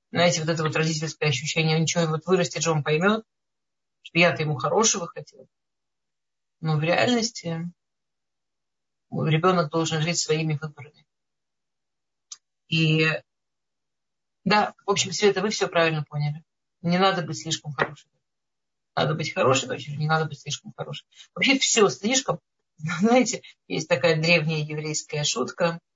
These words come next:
что все дни Всевышнего, все, семь дней творения, в Торе написано, Всевышний видит, что это хорошо, «Врашем китов». И только один день написано «Тов меот».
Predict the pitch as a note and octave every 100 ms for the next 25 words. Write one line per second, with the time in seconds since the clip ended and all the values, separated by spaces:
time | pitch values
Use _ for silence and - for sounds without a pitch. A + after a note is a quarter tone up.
0 | _ _ _ _ - - - E3 D3+ D3+
1 | D3 - - - B2+ - G3+ E3 G#3+ A3+
2 | - E3 F#3+ - E3 D3+ - F3 D#3 _
3 | - F3 E3 E3 D#3 F3 - F#3 - -
4 | G#3 F#3+ D#3 D3+ G3 - F3 E3 - _
5 | _ _ - F3 G#3 - E3+ G#3 F#3+ E3
6 | D#3 D#3+ D#3+ - C#3+ C#3 E3+ F3+ F3 E3
7 | E3 - - B2+ - _ _ _ _ _
8 | _ C3+ G3 G3 F#3 E3+ F#3+ G3 F#3 A#3+
9 | G#3 E3 F#3 - E3 F3 F3 E3+ D3+ C#3